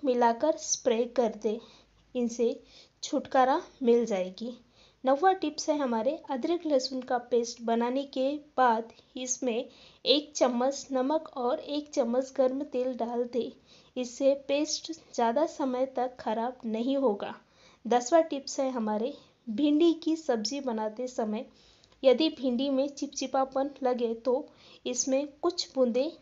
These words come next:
नींबू का रस डाल, डाल कर मिलाएं। इससे आपकी जो भिंडी में है ना, बिल्कुल चिपचिपा नहीं होंगे। इस तरह से कुछ किचन टिप्स को फॉलो करें और आप अपने घर को, अपनी किचन को और अपनी सब्जियों को अच्छे बनाएं।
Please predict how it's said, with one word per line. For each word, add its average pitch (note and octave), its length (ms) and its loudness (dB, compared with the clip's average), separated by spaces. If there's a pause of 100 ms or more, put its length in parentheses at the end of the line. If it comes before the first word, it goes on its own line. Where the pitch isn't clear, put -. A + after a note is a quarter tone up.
(140)
नींबू B3+ 280 0
का C#4 180 2
रस A3+ 320 0
डाल, A3 240 0 (400)
डाल A3+ 360 2 (420)
कर B3 240 4 (500)
मिलाएं। A#3+ 360 2
इससे C4 400 0
आपकी A#3+ 280 -4
जो A#3 120 -4
भिंडी C4 360 -2
में C#4+ 160 0
है C#4+ 180 -2
ना, G4 100 -2 (100)
बिल्कुल A#3 300 0
चिपचिपा A#3+ 560 -6 (100)
नहीं A3+ 260 0
होंगे। G#3 340 -4 (240)
इस D4 160 -8
तरह A#3+ 200 4
से B3+ 160 -4
कुछ B3+ 240 -8
किचन B3 380 -6
टिप्स C4+ 260 -8
को C#4+ 180 0 (460)
फॉलो C4 260 10
करें D4+ 280 6
और B3+ 180 4
आप G#3+ 180 0
अपने A3+ 260 -2
घर C#4+ 260 0
को, D4 200 0
अपनी A#3 220 0
किचन B3 380 -4
को C4+ 200 2 (460)
और A#3+ 160 8
अपनी D#4 240 8
सब्जियों C4+ 460 6
को A#3 120 2
अच्छे - 460 0
बनाएं। G#3 260 -6